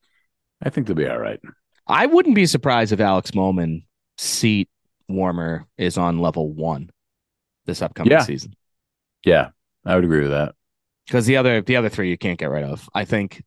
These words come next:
Speaker 2: if
Speaker 1: Yep.
Speaker 2: Alex Bowman wasn't a part of Hendrick, I don't think people would really bat an eye, but it would definitely be concerning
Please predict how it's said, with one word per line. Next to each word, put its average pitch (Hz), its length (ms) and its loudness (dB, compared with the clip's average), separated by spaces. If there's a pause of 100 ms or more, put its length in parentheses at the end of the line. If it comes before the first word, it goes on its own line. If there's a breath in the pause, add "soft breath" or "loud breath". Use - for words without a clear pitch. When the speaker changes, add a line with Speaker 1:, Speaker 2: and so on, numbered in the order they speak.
(100)
Speaker 2:
if 98 380 -4
Speaker 1:
Yep. 71 280 -2
Speaker 2:
Alex 104 260 -2
Bowman 101 320 -4
wasn't 92 280 -4
a 87 40 -6
part 90 220 -2
of 80 60 -4
Hendrick, 85 380 -6
I - 80 -4
don't 85 180 -6
think 82 220 -8
people 92 280 -8
would 78 120 -8
really 82 220 -8
bat 82 260 -4
an 80 100 -8
eye, 80 220 -4
but 87 280 -8
it 95 100 -10
would 85 140 -10
definitely 87 340 -6
be 80 180 -10
concerning 78 800 -10